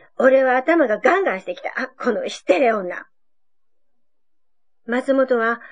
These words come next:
癇癪を起こした。そして顔を歪めて、そこにあったアイロンをガタガタやった。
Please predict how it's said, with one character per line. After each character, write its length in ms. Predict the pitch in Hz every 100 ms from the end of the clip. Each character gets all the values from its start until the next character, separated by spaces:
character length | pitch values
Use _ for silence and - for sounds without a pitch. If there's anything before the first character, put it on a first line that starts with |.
| - - -
癇 220 | 285 311
癪 340 | 320 311 277
を 80 | 226
起 60 | -
こ 120 | 202
し 120 | -
た。 160 | - - _ _ _ _ _ _ _ _
そ 160 | - 247
し 60 |
て 180 | - 240 - _ _
顔 300 | - 262 285
を 80 | 277
歪 260 | 233 240 262
め 140 | 247
て、 260 | 240 214 - _ _ _
そ 180 | - 294
こ 140 | 294 339
に 100 | 349
あ 60 |
っ 80 | 339
た 160 | 220 202
ア 80 |
イ 80 | 233
ロ 120 | 220
ン 220 | 208 202 202
を 60 |
ガ 180 | 170 302
タ 140 | 320
ガ 100 | 185
タ 80 | 165
や 160 | - -
っ 60 | - -
た。 160 | -